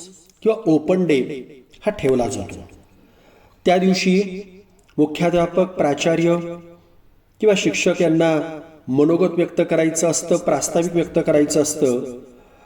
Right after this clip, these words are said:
ते कशा पद्धतीने केलं पाहिजे ते या व्हिडिओच्या माध्यमातून मी देणार आहे.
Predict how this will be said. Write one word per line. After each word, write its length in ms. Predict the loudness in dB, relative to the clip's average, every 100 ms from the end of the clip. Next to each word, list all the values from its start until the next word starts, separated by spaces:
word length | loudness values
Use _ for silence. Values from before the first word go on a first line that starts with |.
| -4
ते 40 | -4
कशा 320 | -2 -2 -2
पद्धतीने 560 | 0 0 2 2 2 2
केलं 280 | 2 0
पाहिजे 680 | 2 2 2 2 0 -2 -12 -16 -20 _ 0
ते 360 | 2 0 -2 -2
या 60 |
व्हिडिओच्या 460 | -2 2 2 2 0
माध्यमातून 540 | 0 2 2 2 2
मी 120 | 2
देणार 300 | 2 4 4
आहे. 560 | 4 2 0 -6 -14 -18